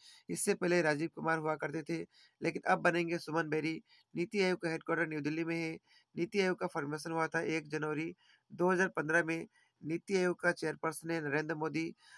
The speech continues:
और नीति आयोग का फुल फॉर्म होता है National Institution for Transforming India। इसके बाद नेक्स्ट क्वेश्चन है, on which day World Book and Copyright Day was celebrated? तो किस दिन को World Book Right and Copyright Day मनाया जाता है? तेईस अप्रैल को। तो इस क्वेश्चन का सही आंसर हो जाएगा ऑप्शन नंबर डी।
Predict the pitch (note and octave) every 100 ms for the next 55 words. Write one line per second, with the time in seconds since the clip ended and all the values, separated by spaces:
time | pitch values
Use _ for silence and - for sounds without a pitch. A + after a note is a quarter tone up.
0 | - E3 E3 F3 - F#3+ F3+ F3 F3+ E3+
1 | D#3 E3+ D#3+ D3 E3 D#3 D#3 F3 E3+ D#3
2 | D#3 D#3+ D#3 - D#3 D3 C#3+ - D3+ D#3
3 | E3 D#3+ D#3+ D#3+ - - - - E3+ -
4 | G3 F#3 E3 - F3 - F3 - _ _
5 | - D#3+ G3+ F#3 F3 - C#3+ D#3+ E3+ D3+
6 | C#3+ D#3 E3 D3 D#3 D#3 D#3+ D3+ D#3 D#3
7 | D3+ D3+ D#3 D3+ D#3 E3 - - - _
8 | D#3+ D3+ G3 F#3 F3+ F3+ F#3 D#3 E3+ D#3
9 | D3 D3+ D#3 D#3 E3+ - D3+ D3 D3 D#3+
10 | D#3 D#3+ D3 D3+ D#3 D#3 D#3+ D#3+ D#3+ _
11 | - _ - F3+ F#3 F3+ D3 E3 E3 E3
12 | E3 - - _ F3 F3+ - F#3 G3+ F#3
13 | F#3 E3 D#3 D3 D#3+ D#3+ D#3 D#3+ D#3 D3+
14 | - D3+ - F3 F#3 D#3+ E3+